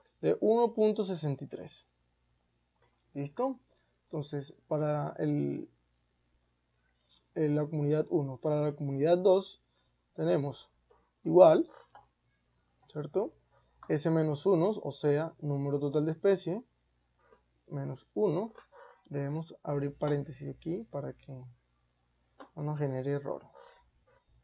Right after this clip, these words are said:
Entre logaritmo natural, doble clic,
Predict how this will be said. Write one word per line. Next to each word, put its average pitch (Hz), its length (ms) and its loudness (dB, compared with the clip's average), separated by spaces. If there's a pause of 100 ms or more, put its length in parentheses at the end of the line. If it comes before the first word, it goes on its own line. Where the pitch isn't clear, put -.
(2000)
Entre 151 480 2 (2500)
logaritmo 165 480 2
natural, 190 600 8 (2750)
doble 143 440 -4
clic, 190 340 -2